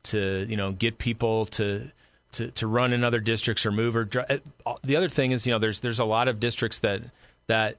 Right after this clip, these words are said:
where no incumbents are in, which, you know, that, that is what it is. And I, I think, you know, people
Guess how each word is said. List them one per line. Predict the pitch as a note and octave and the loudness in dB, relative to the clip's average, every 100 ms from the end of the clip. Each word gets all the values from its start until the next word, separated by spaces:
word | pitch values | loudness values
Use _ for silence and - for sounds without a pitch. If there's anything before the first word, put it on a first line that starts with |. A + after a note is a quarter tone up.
| - | -4
where | A2+ A#2+ | 0 2
no | C3+ D#3+ | 4 2
incumbents | C#3+ A2+ G2 F#2 - | 2 0 0 0 -2
are | F#2+ | 0
in, | F#2 G#2+ | 0 0
which, | G#2+ - | -2 -2
you | B2+ | -2
know, | G2 | 0
that, | B2 A#2+ | 0 2
that | B2+ | 2
is | C3+ C3 | 2 2
what | A#2+ | 2
it | G#2+ | 2
is. | E3 A2+ | 2 2
And | A2 | 2
I, | A2 | 0
I | A2 | 0
think, | B2 G#2+ _ - - | -2 -4 _ -20 -12
you | - | -4
know, | G#2+ | -2
people | F#2 C3 B2 G#2+ - | 0 0 2 0 -2